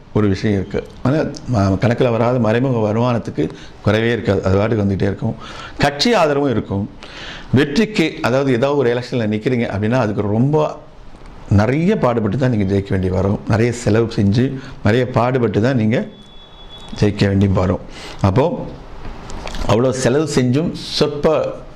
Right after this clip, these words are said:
ஓ-, வாக்கு வித்தியாசத்தை தான் நீங்க ஜெயிக்கிற மாதிரி வரும். கட்சியில உங்களுடைய எதிரிகள் கை தான் இந்த நேரத்துல ஓங்கும். எதிரிகளோட கைகள் ஓங்குன்னும் போது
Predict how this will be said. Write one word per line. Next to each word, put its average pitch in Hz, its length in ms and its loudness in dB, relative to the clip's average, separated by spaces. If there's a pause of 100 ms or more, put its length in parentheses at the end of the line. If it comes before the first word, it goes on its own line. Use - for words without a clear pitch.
(140)
ஓ-, 135 220 4
வாக்கு 120 300 2
வித்தியாசத்தை 104 400 0
தான் 127 120 4
நீங்க 110 280 2 (360)
ஜெயிக்கிற 110 300 2
மாதிரி 98 260 2
வரும். 95 240 0 (600)
கட்சியில 165 500 2
உங்களுடைய 135 600 2
எதிரிகள் 165 600 2
கை 131 200 0
தான் 143 140 0
இந்த 113 140 -2
நேரத்துல 104 280 -2
ஓங்கும். 92 520 -4 (920)
எதிரிகளோட 127 460 2
கைகள் 113 500 2 (340)
ஓங்குன்னும் 123 420 4
போது 101 340 2